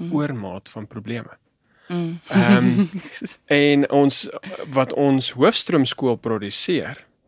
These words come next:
Speaker 2: is, ehm, aanvullend tot die probleme.
Speaker 1: Mm.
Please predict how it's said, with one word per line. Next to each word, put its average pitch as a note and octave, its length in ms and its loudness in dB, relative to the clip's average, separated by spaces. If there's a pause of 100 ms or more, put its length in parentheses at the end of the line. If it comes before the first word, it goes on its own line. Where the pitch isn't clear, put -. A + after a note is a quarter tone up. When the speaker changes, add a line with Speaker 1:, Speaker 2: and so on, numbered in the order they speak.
Speaker 2:
is, B2+ 400 -4
ehm, A2+ 340 -6 (1000)
aanvullend C3+ 640 -2
tot A2+ 100 -2
die G2+ 100 -6
probleme. F2+ 420 -12 (480)
Speaker 1:
Mm. F3+ 320 -6